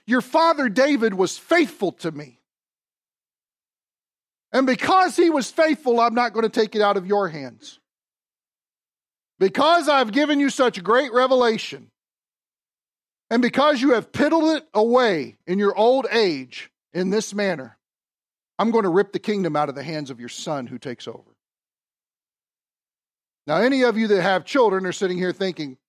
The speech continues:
"I don't like that deal. That's not good." And so now you have a divided kingdom. The northern half becomes known as Israel, and ten tribes reside there.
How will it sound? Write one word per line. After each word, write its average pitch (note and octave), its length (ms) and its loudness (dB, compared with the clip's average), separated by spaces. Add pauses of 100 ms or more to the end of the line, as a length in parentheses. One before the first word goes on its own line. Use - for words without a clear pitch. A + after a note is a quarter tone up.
(440)
"I F#3 80 -2
don't G#3 100 0
like G#3 200 0
that F#3 180 -2
deal. C3+ 260 -10 (1080)
That's E3+ 220 -8
not D3 180 -4
good." C3+ 280 -6 (1160)
And E3+ 100 -18
so A#3+ 100 0
now B3+ 180 2
you C4 160 2
have A#3+ 100 2
a A#3 60 0
divided G#3 440 0
kingdom. D3+ 460 -6 (1080)
The G3 80 0
northern B3 460 2
half A#3+ 300 0
becomes A3+ 380 -2
known A3 200 2
as F#3 140 -2
Israel, A#3 420 2
and F3 160 -4
ten B3 220 0
tribes A#3 500 0
reside F#3 500 0
there. A#2+ 240 -8